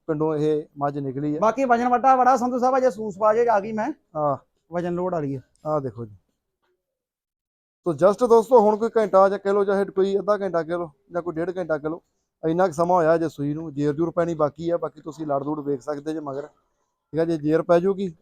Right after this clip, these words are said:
Speaker 1: ਉਹਦੀ ਤੁਸੀਂ ਡਿਟੇਲ, ਠੀਕ ਆ ਜੀ, after uploading video ਤੁਸੀਂ ਲੈ ਸਕਦੇ ਜੇ, ਠੀਕ ਆ।
Speaker 2: ਸੰਧੂ ਸਾਹਿਬ, ਜਿਹੜੇ ਵੀਰਾਂ ਤੋਂ ਲਈ ਆ, ਪਹਿਲੇ ਦੂਜੇ ਸੂਏ ਦਾ ਰਿਕਾਰਡ ਪੰਦਰਾਂ ਕਿਲੋ ਦਾ, ਸੋਲਾਂ ਦਾ ਦੱਸਿਆ ਜੀ ਵੀਰਾਂ ਨੇ।
Speaker 1: ਅੱਛਾ ਜੀ।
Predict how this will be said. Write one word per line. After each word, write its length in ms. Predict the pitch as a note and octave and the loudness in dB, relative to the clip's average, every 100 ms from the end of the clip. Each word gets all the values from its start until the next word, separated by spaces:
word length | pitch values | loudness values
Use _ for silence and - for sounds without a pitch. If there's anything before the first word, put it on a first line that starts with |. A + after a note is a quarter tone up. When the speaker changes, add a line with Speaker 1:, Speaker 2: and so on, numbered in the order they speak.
| F#3 | 0
Speaker 1:
ਉਹਦੀ 160 | G3+ | 0
ਤੁਸੀਂ 260 | G#3 F#3+ G3+ | 0 -2 0
ਡਿਟੇਲ, 540 | F3+ E3 E3+ F3 F3+ F3 _ _ _ _ - | 2 2 2 4 2 0 _ _ _ _ -6
ਠੀਕ 80 | E3 | -2
ਆ 40 | |
ਜੀ, 80 | F#3+ | 4
after 440 | F#3 D#3+ C#3 F3 E3 E3 - D#3+ | 6 6 4 2 2 0 -4 -2
uploading 380 | D3+ E3 F3 E3 | 0 -2 -2 -2
video 220 | E3+ F#3 | 0 0
ਤੁਸੀਂ 220 | E3 D#3+ | -2 -2
ਲੈ 160 | D3+ C#3+ | 0 0
ਸਕਦੇ 340 | D3 C#3+ D3+ | -2 -6 -8
ਜੇ, 80 | D3+ | -8
ਠੀਕ 80 | D#3 | -6
ਆ। 40 | |
Speaker 2:
ਸੰਧੂ 160 | A3 C4 | -2 4
ਸਾਹਿਬ, 220 | B3+ C#4+ | 4 6
ਜਿਹੜੇ 240 | B3 C4+ | 6 6
ਵੀਰਾਂ 240 | C#4 B3+ C4 | 6 4 4
ਤੋਂ 120 | C4 | 4
ਲਈ 160 | B3 C4+ | 2 4
ਆ, 80 | |
ਪਹਿਲੇ 280 | C#4+ C#4 C4+ C#4+ C4 | 2 2 4 6 6
ਦੂਜੇ 300 | G#3+ A3 B3 | 2 2 2
ਸੂਏ 200 | A3+ B3 | 2 0
ਦਾ 120 | B3+ | 0
ਰਿਕਾਰਡ 280 | C4 A#3+ A#3+ | 2 4 2
ਪੰਦਰਾਂ 360 | B3 A#3 A3+ A3+ | 2 0 0 0
ਕਿਲੋ 200 | A3 A#3 | 0 2
ਦਾ, 140 | A#3+ | 4
ਸੋਲਾਂ 260 | A3 G#3+ G#3+ | 4 2 2
ਦਾ 80 | G#3+ | 0
ਦੱਸਿਆ 280 | G3 D#3+ F3+ | -2 -2 -2
ਜੀ 80 | |
ਵੀਰਾਂ 200 | D#3+ C3 | 0 -4
ਨੇ। 180 | C3 B2+ | -6 -6
Speaker 1:
ਅੱਛਾ 220 | D#3 D#3+ | -4 -2
ਜੀ। 180 | D3 A#2+ | -4 -6